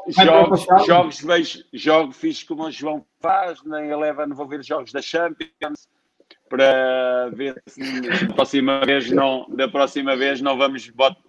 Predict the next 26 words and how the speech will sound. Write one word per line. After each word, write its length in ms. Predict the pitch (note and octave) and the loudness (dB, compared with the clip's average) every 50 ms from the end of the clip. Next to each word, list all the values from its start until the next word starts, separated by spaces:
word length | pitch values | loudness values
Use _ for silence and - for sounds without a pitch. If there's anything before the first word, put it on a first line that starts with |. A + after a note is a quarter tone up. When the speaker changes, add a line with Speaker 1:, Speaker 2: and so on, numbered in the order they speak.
| _ _ | _ _
Speaker 2:
borda 320 | A2+ C3 C#3 C3+ C3+ C#3 B2 | 2 2 2 2 2 -4 -6
fora. 460 | - - A#2 A2+ A2 G#2+ G#2+ G#2 _ _ _ _ - _ | -6 -6 -4 -2 -2 -4 -4 -10 _ _ _ _ -20 _
Ficamos 760 | D3+ C#3 - - - - F#3 E3+ - - C3+ - - - - - | -4 -4 -4 -2 0 2 2 2 2 2 2 2 2 2 4 4
cada 260 | E3 C3 C3 C3+ C3+ | 4 4 4 4 2
vez 200 | C3+ C3+ B2 A2+ | 2 2 2 0
mais 220 | C3 C3+ C3+ B2 | 2 2 2 2
Speaker 1:
<laughs> 20 | B2 | 0
O 80 | C3+ | 0
Pedro, 60 | B2+ - F#3+ F#3 | 4 6 6 6
Speaker 2:
identificados. 600 | F#3 G3 G3 G3 G3+ G#3+ C#3 C3+ C#3+ E3+ F#3 - | 8 8 8 8 8 6 6 6 6 6 4 6
Speaker 1:
o 40 | - | 6
Pedro 220 | G#3+ G#3 G#3+ G#3+ G#3 | 6 8 8 6 6
não 180 | G#3+ G3+ - | 4 2 4
tem, 220 | G#3 G#3 G#3 G3+ G3 - - - - - | 4 6 6 6 4 2 -6 -12 -10 0
Speaker 2:
Já 200 | D3+ D#3 D3+ - | 4 4 4 4
Speaker 1:
não, 140 | - - _ _ _ _ _ _ _ _ _ _ _ _ - | 2 -8 _ _ _ _ _ _ _ _ _ _ _ _ 0
não 140 | F#3+ F#3 F#3+ | 2 4 6
tem 140 | G#3 G3+ | 6 6
influência 400 | G3 G3 - G3 G3+ F#3 - F#3+ F#3+ | 8 6 6 6 6 8 8 8 6
nos 160 | F#3+ F3+ - | 6 6 6
Speaker 2:
já 80 | F#3 D#3+ D#3+ F3 | 6 4 6 6
Speaker 1:
sorteios, 300 | F#3 E3+ E3 E3 D#3 - | 6 6 6 4 2 0
Speaker 2:
quero 140 | D#3+ D#3+ E3 F3 F3 | 0 2 2 2 2
Speaker 1:
infelizmente, 540 | - F3 F3+ E3+ D#3+ E3+ E3+ E3+ D#3+ - C#3 | 4 6 6 6 6 4 2 0 0 -2 -6
não 80 | B2+ C3 | -10 -10
é? 80 | C3 | -10